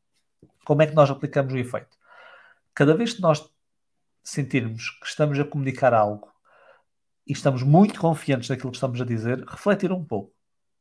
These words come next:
O quão competente eu sou nesta temática. Ok? Se nós não tivermos um conhecimento suficiente para aquele nível de confiança, dar um passinho atrás. Ir ler mais um bocadinho. Consultar.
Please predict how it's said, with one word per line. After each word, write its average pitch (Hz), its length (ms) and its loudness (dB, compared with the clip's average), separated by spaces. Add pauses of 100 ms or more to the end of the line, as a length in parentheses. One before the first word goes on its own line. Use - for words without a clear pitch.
(140)
O 151 100 -2
quão 214 280 2
competente 165 560 0
eu 147 60 2
sou 151 160 -4
nesta 139 220 -2
temática. - 580 -8 (800)
Ok? 127 320 -8 (520)
Se - 180 -14
nós 151 180 4
não 170 80 -4
tivermos 143 340 0
um 123 60 -10
conhecimento 139 560 -6
suficiente 160 720 -4
para - 180 2
aquele 143 180 -4
nível 127 220 0
de 123 100 -14
confiança, 160 720 -4 (360)
dar 330 160 2
um 262 100 -2
passinho 139 360 -2
atrás. - 360 -6 (640)
Ir 302 100 0
ler 202 240 2
mais 139 220 2
um 123 60 -6
bocadinho. 113 400 -12 (520)
Consultar. 139 680 -4